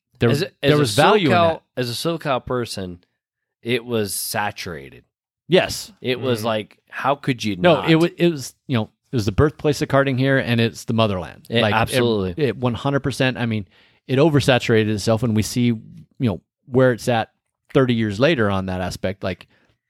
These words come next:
Speaker 1: I couldn't do the magazine regardless of ad pricing, regardless of paper prices, regardless of, you know, any of those costs.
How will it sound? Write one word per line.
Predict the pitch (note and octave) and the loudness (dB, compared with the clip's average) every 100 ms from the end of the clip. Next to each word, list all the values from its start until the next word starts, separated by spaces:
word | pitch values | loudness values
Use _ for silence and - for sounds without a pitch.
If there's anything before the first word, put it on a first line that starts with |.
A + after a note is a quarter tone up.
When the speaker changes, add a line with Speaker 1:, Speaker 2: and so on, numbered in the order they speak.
| _ C#3+ | _ 0
Speaker 1:
I | |
couldn't | D3 - D#3+ C3+ | 2 2 0 0
do | B2 C3 | 0 2
the | A#2 | 2
magazine | A#2 A#2 A2+ A#2+ | 0 0 -2 -2
regardless | A2+ G2 B2 B2 A2 | 0 2 2 2 -2
of | A2 | 0
ad | G#2 G#2+ G2 _ - | 0 0 -4 _ -6
pricing, | A2+ G#2+ - A2 G#2 G2 _ _ _ _ - | 0 0 0 -2 -4 -8 _ _ _ _ -4
regardless | A2 A2+ - | 2 2 2
of | G2+ | 0
paper | - A2+ G#2+ | 2 2 0
prices, | - A2+ A2 A2+ G#2 | 0 0 0 -2 -4
regardless | G2+ G#2+ G#2 G2 | 0 2 2 0
of, | G#2+ G2+ G#2+ | 0 -2 -4
you | |
know, | G2 - - | -6 -8 -4
any | D#3+ E3 | 2 4
of | |
those | C#3 C3 - _ _ - | 4 2 -4 _ _ -14
costs. | - A#2 D#2+ - - - | -2 0 0 -6 -16 -18